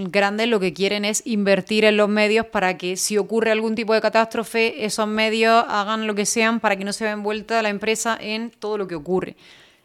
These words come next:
Es un problema. Y si los medios no reciben ayuda,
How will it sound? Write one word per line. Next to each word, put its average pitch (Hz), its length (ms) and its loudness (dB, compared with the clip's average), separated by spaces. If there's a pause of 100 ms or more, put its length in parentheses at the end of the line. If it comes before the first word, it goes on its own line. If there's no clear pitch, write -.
(240)
Es 214 140 0
un 214 100 0
problema. 170 480 -6 (540)
Y 180 300 -6
si 185 180 -6
los 170 140 -4
medios 196 320 -4
no 208 80 -4
reciben 208 680 -4
ayuda, 220 440 0